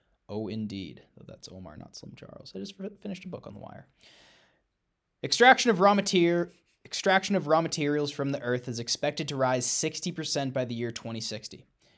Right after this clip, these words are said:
And then by that point, well, we won't have any left. And the worst joke I've ever written,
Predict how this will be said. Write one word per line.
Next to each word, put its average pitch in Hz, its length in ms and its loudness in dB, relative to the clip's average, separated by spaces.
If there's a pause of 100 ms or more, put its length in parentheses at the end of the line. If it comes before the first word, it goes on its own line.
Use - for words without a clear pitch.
(160)
And 113 100 -6
then 120 80 -2
by 117 120 0
that 180 180 6
point, 175 300 -2 (460)
well, 123 300 -4
we 117 140 -4
won't 113 220 -4
have 110 140 -6
any 104 160 -6
left. - 360 -16 (640)
And 139 320 -4
the 135 40 -4
worst 151 280 -2
joke 160 180 -2
I've 151 160 2
ever 156 260 -4
written, 190 420 -2